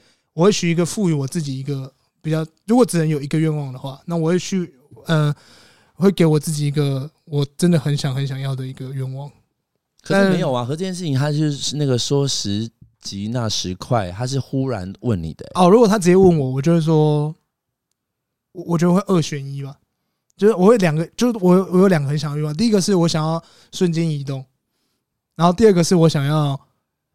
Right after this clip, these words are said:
Speaker 1: 呃，这个比较实际，就想要瞬间可以听得懂所有人在讲什么，就是各国语言。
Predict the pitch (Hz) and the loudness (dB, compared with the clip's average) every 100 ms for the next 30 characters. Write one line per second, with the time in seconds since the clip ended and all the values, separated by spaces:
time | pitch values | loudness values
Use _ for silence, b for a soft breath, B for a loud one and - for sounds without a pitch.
0 | _ 156 143 135 131 - _ _ _ - | _ -4 -4 -4 -8 -14 _ _ _ 0
1 | 226 151 156 - 143 139 135 175 160 160 | 2 4 2 0 -4 -6 -2 0 2 0
2 | 165 156 - 214 190 185 - 151 - 160 | 0 -2 -4 0 2 2 0 -2 0 0
3 | 143 131 - 143 151 139 131 135 131 131 | 0 -4 -4 0 0 0 -4 -6 -8 -10
4 | 135 143 - _ _ - 180 175 - - | -12 -16 -18 _ _ 2 4 4 0 2
5 | 208 151 143 139 123 147 | 2 2 -2 -4 -8 -12